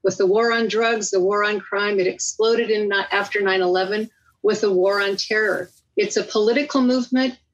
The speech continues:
that morphed into popular culture. Remember the T V show swat? I don't know if anybody else is as old as me that remembers that. And, and that image was warmly embraced by the profession. We need to work intentionally to reclaim the culture of service and protection.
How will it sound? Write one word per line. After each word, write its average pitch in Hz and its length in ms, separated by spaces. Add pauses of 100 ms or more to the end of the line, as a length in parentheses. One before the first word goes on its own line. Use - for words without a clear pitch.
(120)
that 196 160
morphed 220 420
into 214 380
popular 202 560
culture. 247 680 (320)
Remember 226 200
the 233 100
T 247 220
V 240 100
show 214 240
swat? 208 480
I 190 80
don't 196 140
know 202 60
if 196 100
anybody 190 320
else 202 240
is 185 120
as 185 140
old 196 200
as 185 140
me 208 180
that 185 120
remembers 202 520
that. 185 340 (520)
And, 247 240
and 247 180
that 285 260
image 311 360
was 208 240
warmly 226 440
embraced 196 560
by 180 140
the 185 100
profession. - 720 (380)
We 262 280
need 247 280
to 226 180
work 214 220
intentionally 196 840
to 190 180
reclaim 233 680
the 277 100
culture 208 460
of 190 80
service 196 460
and 180 100
protection. - 680